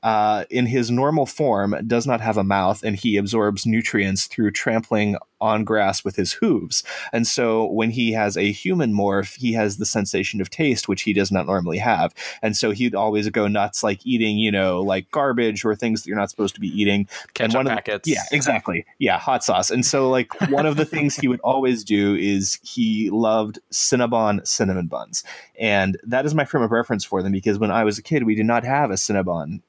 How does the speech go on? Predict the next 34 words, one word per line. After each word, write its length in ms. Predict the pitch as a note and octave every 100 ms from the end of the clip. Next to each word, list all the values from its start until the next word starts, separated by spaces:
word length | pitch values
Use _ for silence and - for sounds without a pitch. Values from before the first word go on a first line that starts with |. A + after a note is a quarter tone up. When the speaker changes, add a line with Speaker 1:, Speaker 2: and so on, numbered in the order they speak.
| A2
Speaker 1:
anywhere 460 | G#2+ G#2 G#2 G2
near 260 | G2+ G#2+ G2
me. 200 | D#2+ C#2+
So 400 | - A2+ G2+ F#2+ - -
I 160 | - A#2+
only 280 | A#2+ C#3 C#3
knew 220 | A#2+ B2
of 140 | A2+ G#2+
it 120 | -
as 260 | G#2 G#2 -
this 260 | G#2 -
thing 540 | - C3+ C3+ C3 A2+ -
from 240 | - G#2+
Animorphs 680 | G2 G2+ G2+ F#2+ F2+ - -
that 140 | F#2+
one 140 | G2+ F#2+
of 80 | F#2
the 60 |
characters 500 | - G2+ F#2+ G2+ F#2+
was 120 | G2 -
fucking 380 | - - F2+
nuts 240 | F2+ E2+ -
over. 320 | D2+ D2+ B1+ - - -
And 200 | C#3+ D3 D3+
Speaker 2:
That's 20 |
amazing. 420 | G#2 G2 A2+ E2+ D#2+ _ -
Speaker 1:
then 180 | F3 G3+
I 80 |
have 180 | G3 F#3+
to 80 | F3+
say, 260 | E3+ F#3 E3
I 140 | D#3 D#3+
had 260 | E3 E3+
one. 360 | C3+ A2 G#2+